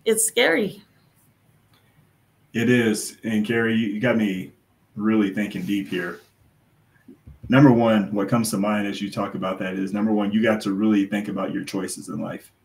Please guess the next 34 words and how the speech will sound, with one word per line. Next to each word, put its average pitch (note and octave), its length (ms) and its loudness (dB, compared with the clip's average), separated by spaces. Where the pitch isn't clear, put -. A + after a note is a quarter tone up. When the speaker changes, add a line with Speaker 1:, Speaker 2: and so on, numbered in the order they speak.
Speaker 1:
Mm-hmm. G3 360 -4
Speaker 2:
One B2+ 160 2
thing B2+ 180 6
that's A2 240 2
really A2 440 2
different A2 360 0
about G#2 380 -2
society G#2 580 -2
and F#2 100 -8
people G#2+ 320 0
is F#2+ 160 -2
we're, G2+ 220 -2
we C#3+ 100 6
can A#2+ 140 0
free C3 240 4
ourselves G#2 460 0
into G2 240 -6
some F#2+ 200 -6
weird A2+ 240 2
situations F#2 760 -6
financially A2+ 640 -4
that G#2+ 400 -2
boomerang A2+ 500 6
right A#2 260 0
into A2+ 400 -4
the G2 140 -6
meat G#2 320 -2
of G2+ 260 -6
our G2+ 240 -4
meat G#2 200 -2
and G#2+ 100 -6
potatoes G2+ 480 -2
of F#2 140 -6
the G2+ 80 -2